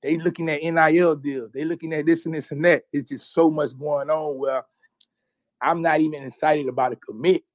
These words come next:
until I see the name on the paper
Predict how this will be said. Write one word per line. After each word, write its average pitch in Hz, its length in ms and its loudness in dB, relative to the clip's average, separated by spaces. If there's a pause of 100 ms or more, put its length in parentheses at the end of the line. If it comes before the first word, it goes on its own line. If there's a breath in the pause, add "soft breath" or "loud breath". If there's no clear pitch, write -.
(140)
until 139 460 -2
I 131 80 0
see 156 420 -8 (960)
the 117 80 -6
name 170 320 0
on 143 100 0
the 117 60 -10
paper - 380 0